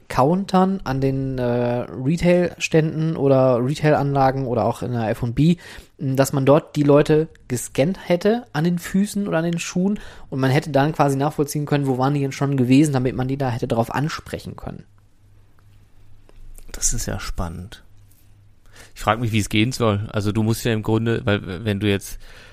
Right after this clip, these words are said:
Speaker 2: äh, einen, einen Nike-Schuh hast, Größe fünfundvierzig von, weiß ich nicht, <laughs> so ein, so ein Jordans oder so, keine Ahnung. Ich, ja, ne? So, aber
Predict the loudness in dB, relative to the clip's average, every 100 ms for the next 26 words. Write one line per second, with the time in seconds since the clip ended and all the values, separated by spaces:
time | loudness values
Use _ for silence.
0 | -20 -10 -2 0 0 -2 -6 -6 -4 -4
1 | -4 -4 -6 -4 -4 -4 -4 -2 0 0
2 | 0 -8 -6 0 0 2 0 0 -8 -20
3 | -10 0 2 2 2 0 0 -2 -2 -4
4 | -16 -14 -4 -2 -2 -2 0 0 -2 -8
5 | -20 -20 -20 -12 -4 -2 -2 0 -2 -2
6 | -4 -2 0 2 0 -2 -4 -4 -4 -6
7 | -6 -6 -6 -10 -16 -18 -20 -20 -20 -20
8 | -16 -4 -4 -4 -12 -6 0 0 0 0
9 | 0